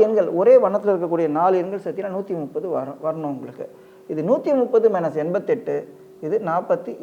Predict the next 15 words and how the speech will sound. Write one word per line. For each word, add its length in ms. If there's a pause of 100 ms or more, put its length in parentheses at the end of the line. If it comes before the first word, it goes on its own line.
இரண்டு. 340 (520)
இது 100 (100)
நாற்பத்தி 380
ரெண்டுனா, 260 (200)
இங்க 120 (100)
என்ன 200
வரும்? 220 (640)
So, 100 (160)
இது 200
ரெண்டு 260
சேர்த்தா 280 (460)
தொண்ணூத்தொன்பது. 640 (500)
இங்க 200
என்ன 100 (140)
வரும்? 260